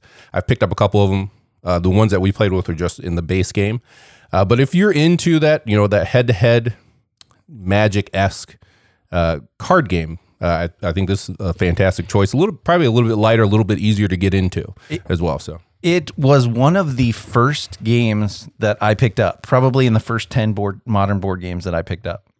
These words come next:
Speaker 1: Nice.
Speaker 2: Was the, the Summoner Wars. It's a, it's a basically, like, a tactical miniatures game on cards.
Speaker 1: Yeah.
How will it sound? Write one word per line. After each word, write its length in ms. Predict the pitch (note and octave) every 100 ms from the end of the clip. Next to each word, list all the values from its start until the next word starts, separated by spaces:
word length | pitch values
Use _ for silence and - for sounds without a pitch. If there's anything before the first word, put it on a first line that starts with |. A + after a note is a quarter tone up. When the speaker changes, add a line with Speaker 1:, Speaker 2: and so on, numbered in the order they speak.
| -
Speaker 1:
Nice. 140 | D#3 G2
Speaker 2:
Was 200 | - -
the, 320 | G2+ F2+ F2 F#2+
the 120 | F#2
Summoner 240 | G#2+ F#2+
Wars. 200 | F2+ F#2
It's 180 | C3+ C#3
a, 100 | F#3+
it's 160 | F3 F#3+
a 100 | F3
basically, 500 | C3+ G3+ A3+ E3+ B2
like, 180 | G#2 A#2
a 40 |
tactical 540 | G#2 B2 - - A#2+ A2
miniatures 560 | A2 C3+ C#3+ - F#2+ -
game 260 | F#2+ F#2+
on 200 | G2 G#2+
cards. 520 | - A#2 F#2+ D#2+ - -
Speaker 1:
Yeah. 180 | B3